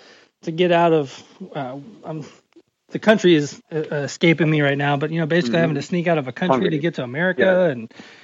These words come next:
Speaker 2: Yep. Oh, yeah.
Speaker 1: what a
Speaker 2: Yeah, it's, it's really crazy, like, the, the life events that happened to all five of us, to get us into the same position. It's,
Speaker 1: Yeah.
Speaker 2: it's weird how life works that way, you know?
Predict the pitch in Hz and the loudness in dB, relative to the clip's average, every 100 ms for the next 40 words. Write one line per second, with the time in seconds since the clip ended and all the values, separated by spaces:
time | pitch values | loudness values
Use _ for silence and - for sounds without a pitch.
0 | - 113 123 - - 131 160 110 98 _ | 0 2 2 -4 -6 -4 -2 -4 -6 _
1 | _ _ 175 160 135 123 139 147 123 160 | _ _ -4 2 6 6 6 0 -2 -2
2 | 170 156 151 160 123 110 104 110 107 104 | -2 2 2 2 2 0 0 -2 0 0
3 | 101 120 117 107 117 - 98 117 120 104 | 2 2 0 0 -2 -2 0 0 0 -2
4 | 101 110 113 107 107 113 101 95 92 _ | 0 2 2 0 2 2 2 -4 -6 _
5 | _ _ _ _ - 104 107 107 107 92 | _ _ _ _ 0 2 4 4 2 0
6 | - 101 92 95 98 92 82 95 98 156 | -2 -2 0 0 0 -2 -6 -8 0 0
7 | 139 104 117 107 98 101 - 92 90 92 | 2 2 2 4 2 2 -2 -4 -2 -4
8 | 87 90 92 104 | -4 -4 -4 -6